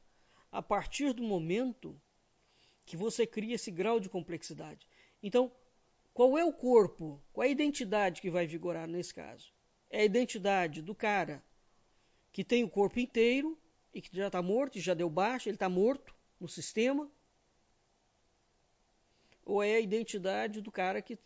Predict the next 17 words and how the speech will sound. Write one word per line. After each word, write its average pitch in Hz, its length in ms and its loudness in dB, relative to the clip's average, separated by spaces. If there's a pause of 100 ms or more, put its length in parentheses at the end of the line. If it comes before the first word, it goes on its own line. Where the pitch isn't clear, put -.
(140)
só 196 120 -4
tem 165 180 -6
a 151 60 -8
cabeça 208 600 -2 (760)
e 180 80 -16
que 175 100 -10
vai 208 160 2
ser 170 120 -2
transplantada 185 680 -4
pro 170 140 -12
corpo 185 280 -4
de 147 120 -8
um 160 40 -4
morto? 226 500 -2 (3750)
Raciocina 254 600 -2
sobre 156 320 -8
isso - 260 -16